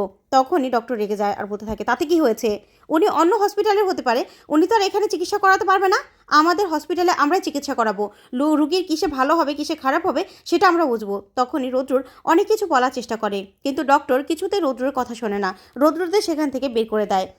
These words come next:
আর এদিকে ডক্টর দেখতে থাকে। তখনই রৌদ্র বাইরে এসে বলতে থাকে, "কি হচ্ছে বুঝছি না, আমি না বুঝতে পারছি না।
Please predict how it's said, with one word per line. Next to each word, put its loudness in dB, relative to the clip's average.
আর 2
এদিকে -2
ডক্টর 0
দেখতে 0
থাকে। -6
তখনই 2
রৌদ্র -4
বাইরে 0
এসে -4
বলতে -6
থাকে, -6
"কি 0
হচ্ছে 0
বুঝছি -2
না, 0
আমি 2
না 4
বুঝতে -4
পারছি 0
না। 0